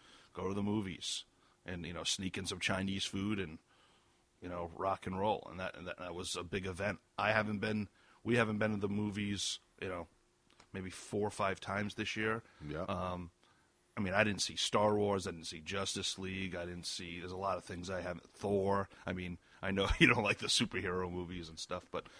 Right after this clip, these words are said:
Speaker 1: I mean, I haven't even seen those films. But it was nice to sit down with, with these because you're right. For me, I started watching these, and then it was like tonight,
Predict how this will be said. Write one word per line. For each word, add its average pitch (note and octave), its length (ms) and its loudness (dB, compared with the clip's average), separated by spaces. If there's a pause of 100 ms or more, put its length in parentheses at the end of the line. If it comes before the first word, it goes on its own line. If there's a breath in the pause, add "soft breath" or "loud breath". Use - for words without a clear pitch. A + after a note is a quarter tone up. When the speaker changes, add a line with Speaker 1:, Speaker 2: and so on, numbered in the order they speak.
(200 loud breath)
Speaker 1:
I F#2+ 100 2
mean, F#2+ 140 2
I F#2 80 2
haven't G2 300 4
even F2+ 180 -6
seen A2 300 0
those E2+ 240 -2
films. E2 640 -6
But F#2 240 0 (320 loud breath)
it A2 100 4
was A2+ 180 6
nice D3+ 500 6
to G2 260 2 (720 soft breath)
sit - 400 2
down A2 480 6 (180)
with, F#2 160 -4 (220)
with F#2+ 160 -6
these F#2 240 -6
because F#2 680 -2 (220 soft breath)
you're A2+ 160 6
right. G#2+ 340 10 (460 soft breath)
For G#2+ 200 2
me, A#2+ 400 4
I - 80 4
started A2+ 280 6
watching A2 320 4
these, C3+ 180 2
and G#2+ 120 2
then A#2+ 80 6
it A#2+ 60 2
was A2+ 160 0
like G#2 180 2
tonight, A2 340 2